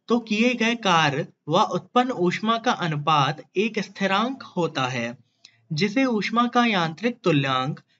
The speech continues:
कहते हैं। इसका मान होता है ऑप्शन ए, four thousand one hundred and eighty-six joule per kilo calorie, option B, four point one eight six joule per calorie, option C, four point one eight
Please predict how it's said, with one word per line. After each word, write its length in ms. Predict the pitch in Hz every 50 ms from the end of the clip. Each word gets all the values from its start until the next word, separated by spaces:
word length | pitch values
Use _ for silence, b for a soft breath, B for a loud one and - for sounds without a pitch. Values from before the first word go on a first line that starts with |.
| _ _
कहते 340 | - 240 233 226 226 196 175
हैं। 260 | 151 147 131 120 131 -
इसका 340 | 135 147 147 - - 240
मान 280 | 226 202 180 165 175 196
होता 400 | 196 175 160 143 143 135 127 123
है 300 | 131 127 120 127 175 - _ _ _ _ _ _ _ -
ऑप्शन 420 | 151 160 160 156 - - 220 190
ए, 240 | 170 160 175 185 - - _ _ _ _ -
four 140 | 208 233 269
thousand 440 | 247 226 226 226 226 226 247 240 208 180
one 160 | 185 214 220
hundred 300 | 220 214 214 214 220 202 226
and 140 | 233 220 -
eighty-six 600 | - 170 160 165 208 208 - - 220 220 - - -
joule 300 | - 160 143 139 147 - _ _ _ -
per 100 | 202 208 226 220 - -
kilo 220 | 202 185 180 170 160 165 160 -
calorie, 580 | 170 135 123 123 123 123 123 131 135 175 - - _ _ -
option 400 | 175 175 175 - - 240 233 214
B, 100 | 202 202 202 202 - - _ _ _ _ - -
four 180 | 240 254 269 262 - - 214
point 260 | 196 190 196 196 202
one 240 | 190 202 226 247 240 -
eight 180 | 185 185 185 220
six 280 | - - 247 - - - - -
joule 380 | 185 180 160 147 135 135 147 - - _ _ _ _ -
per 100 | 190 208 - 220 -
calorie, 600 | 180 147 139 135 131 127 123 123 120 127 151 - _ _ _ _ _ _ _ _ _ _ - -
option 420 | 165 165 - - - 240 240 214
C, 160 | - - 226 220 226 - - -
four 260 | - 233 240 254 277 269 - 240
point 180 | 240 240 226 214
one 200 | 202 214 220 220 214
eight 120 | 202 220